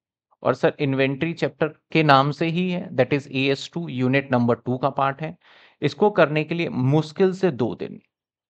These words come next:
तो एक, अगर जो बच्चे बहुत शॉर्टकट में रहते हैं ना, एक कुछ बच्चे जल्दी में रहते हैं, "हर जल्दी जल्दी",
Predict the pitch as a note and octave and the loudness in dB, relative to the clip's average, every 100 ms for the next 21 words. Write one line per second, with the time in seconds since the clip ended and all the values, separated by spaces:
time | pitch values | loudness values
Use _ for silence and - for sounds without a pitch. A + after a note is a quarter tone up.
0 | _ _ _ _ _ _ _ _ _ _ | _ _ _ _ _ _ _ _ _ _
1 | _ _ _ _ _ _ _ _ _ - | _ _ _ _ _ _ _ _ _ -8
2 | C#3 - D#3+ F#3 - D3 C#3+ F#3 F3+ B2+ | -8 0 2 2 2 2 6 4 2 -2
3 | E3 E3 E3 F3+ B2+ A#2 C#3 D#3 - C3 | 0 0 0 -2 -2 2 2 0 -4 -4
4 | B2+ - D#3 D#3+ D3+ D3 F#3 B3+ B3+ F3 | -2 0 0 0 0 -2 -4 -6 -6 -8
5 | - D3 C3 C3 B2+ C#3+ B2 B2 B2+ B2 | -8 -10 -6 -6 -4 -4 -2 0 0 0
6 | A2 C3 C3 A#2+ A#2 A2+ A2 G#2+ A#2+ | -2 -2 -2 -2 -4 -2 -4 -4 -8